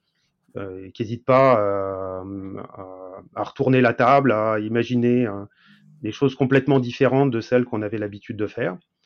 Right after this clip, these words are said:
Et, euh, et puis, ce sont souvent des gens qui sont brillants, euh, très bien formés et qui ont plein d'expérience. Bon, tous les, tous les consultants qui sont chez nous sont, euh,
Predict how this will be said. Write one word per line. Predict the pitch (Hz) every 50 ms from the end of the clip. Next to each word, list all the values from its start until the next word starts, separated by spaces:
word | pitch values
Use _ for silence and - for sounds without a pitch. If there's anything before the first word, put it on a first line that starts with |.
| _ _ _ _ _ _ _ _ - 98 92 _ _ _ _
Et, | 113 107 110 120 127 117
euh, | 104 104 104 101 101 98 98 98 95 95 95 95 95 98 95 -
et | 113
puis, | 110 - 98
ce | -
sont | - 107
souvent | - - 135 123 147 147
des | 123 107
gens | 101 127 143 135
qui | 131 117
sont | - - 117 110
brillants, | 104 - 120 107 117 143 160 160 147 131 110
euh, | 107 101 98 101 98 101 - - - - -
très | - - 139
bien | 123 135 135
formés | 127 - 143 127 123 131 143 156 165 170 160
et | 143 123
qui | - -
ont | 104
plein | 101 120 113
d'expérience. | 107 104 - - 104 98 107 117 135 156 151 - - _ _ _ _ _ _ _ _ _ _ _ _
Bon, | - 95 92 92
tous | - -
les, | 113 107 101 101 98 98 101 98
tous | _ -
les | 117 110 107 104 101 101 98 98 95 92 _
consultants | 104 - - 101 - 120
qui | 120
sont | - 104 95
chez | - - 113
nous | 123 131
sont, | 123 - 107 104 110 101 95
euh, | 92 92 92 92 92 92 98